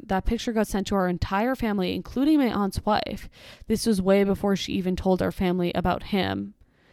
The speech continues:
And they were both married. Well, fast forward to today, four months later, both my aunt and the guy got divorces and moved in together. He lives in Washington and she lives in Minnesota, so it was hard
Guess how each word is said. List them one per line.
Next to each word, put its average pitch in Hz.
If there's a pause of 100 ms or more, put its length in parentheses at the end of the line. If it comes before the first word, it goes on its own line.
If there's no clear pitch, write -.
(220)
And 214
they 196
were 185
both 180
married. -
Well, 202
fast 240
forward 208
to 202
today, 196
four 196
months 175
later, 185 (380)
both 208
my 208
aunt 185
and 190
the 196
guy 175
got 180
divorces 180
and 190
moved 180
in 175
together. -
He 220
lives 214
in 190
Washington 180
and 180
she -
lives 185
in 190
Minnesota, 180
so -
it -
was -
hard 196